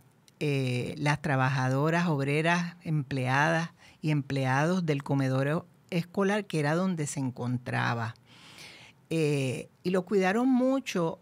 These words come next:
y en el dos mil cinco lo invitaron a la escuela, y él fue y revisó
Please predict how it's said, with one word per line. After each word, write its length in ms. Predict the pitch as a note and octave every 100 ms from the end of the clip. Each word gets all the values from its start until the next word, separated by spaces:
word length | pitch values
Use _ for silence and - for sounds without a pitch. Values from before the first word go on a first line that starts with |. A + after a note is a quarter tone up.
| -
y 140 | F#3
en 120 | E3+
el 120 | D#3+ D#3+
dos 140 | D#3
mil 260 | F3+ G3 A#3+
cinco 480 | - B3+ B3+ B3+ F#3
lo 100 | D#3
invitaron 960 | D3 C#3 C3 C#3 C3 C3+ C3+ A#2+ C3+ - -
a 100 | D3
la 80 |
escuela, 600 | C#3 - - B2+ C3 C3 C#3+
y 100 | D#3
él 140 | A3
fue 500 | - - D#3 E3 F3 - _ _ - - - -
y 260 | G#3 F3+ D#3+
revisó 720 | D#3+ D#3 D3 - F3+ F#3+ -